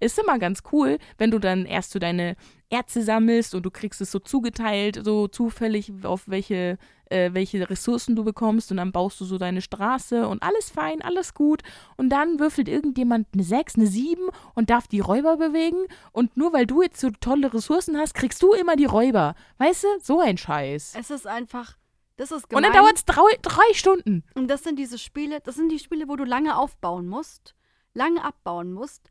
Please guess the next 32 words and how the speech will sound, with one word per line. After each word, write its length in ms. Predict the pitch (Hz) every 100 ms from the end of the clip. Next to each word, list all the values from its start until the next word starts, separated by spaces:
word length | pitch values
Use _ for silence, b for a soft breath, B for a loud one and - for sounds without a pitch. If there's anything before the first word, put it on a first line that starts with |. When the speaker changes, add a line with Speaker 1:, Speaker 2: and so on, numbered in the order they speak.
| b
Speaker 1:
Und 140 | - -
Speaker 2:
Und 140 | 277
am 60 | 269
Speaker 1:
erklären. 340 | 269 196 240 262 _ _ -
Speaker 2:
und 140 | 254
da 120 | 254 - -
lange 260 | 277 320 -
erklären 500 | 277 - 269 330 262
musst, 280 | 214 247 -
genau, 200 | 226 247
wenn 120 | 240
jemand 260 | 240 240 214
Neues 240 | 233 277
dabei 320 | - 220 202 247
ist. 380 | - 262 - - B B -
Und 160 | 254 262
am 120 | 240
Ende 420 | - 294 233 220 294 _ _ _
i-, 100 | - -
irgendwie 240 | 277 269
jeder 220 | 226 262 269
jeden 380 | 247 262 254
hasst, 340 | 220 269 - _ b b
weil 120 | 247
am 100 | 247
Anfang 300 | - 294 277
alle 220 | - 285 254
so 140 | 226
heuchlerisch 440 | 269 294 277 247
sind, 180 | - 233
so, 80 | 233
"Nein, 600 | 240 226 240 294 302 285